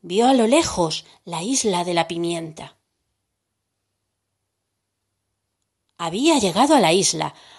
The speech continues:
ahora tenía que buscar la pimienta. ¿Dónde podía comenzar a buscar? El oledor buscó y buscó por todas las plantas de la isla.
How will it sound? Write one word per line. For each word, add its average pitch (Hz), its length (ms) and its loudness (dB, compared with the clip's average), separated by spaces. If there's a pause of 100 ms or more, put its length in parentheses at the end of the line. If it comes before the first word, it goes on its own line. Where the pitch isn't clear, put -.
ahora 175 380 -2
tenía 208 420 2
que 302 100 0
buscar 175 420 -2
la 139 120 -6
pimienta. 214 720 0 (960)
¿Dónde 359 460 2
podía 202 420 2
comenzar 185 560 0
a 170 60 2
buscar? 156 500 -8 (3750)
El 180 180 -10
oledor 185 480 -4 (320)
buscó 208 720 0
y 233 140 2
buscó 233 520 -2
por 226 220 0
todas 254 460 0
las 185 180 -2
plantas 226 560 0
de 180 160 -6
la 180 140 -4
isla. 165 420 -8